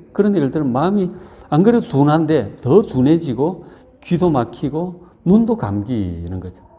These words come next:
왜 그러냐? 염려컨대 그들의 눈으로 보고 귀로 듣고 마음으로 깨닫고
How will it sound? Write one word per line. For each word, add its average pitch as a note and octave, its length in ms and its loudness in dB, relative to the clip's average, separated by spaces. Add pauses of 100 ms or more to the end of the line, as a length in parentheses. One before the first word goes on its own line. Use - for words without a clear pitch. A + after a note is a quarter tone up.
(480)
왜 B3+ 340 4
그러냐? D#3 420 -2
염려컨대 F3+ 680 -2 (360)
그들의 A3+ 400 4
눈으로 A3 680 4
보고 G3 500 0
귀로 A3 320 -2
듣고 G3+ 260 -2
마음으로 D#3 600 -2
깨닫고 G3+ 840 -2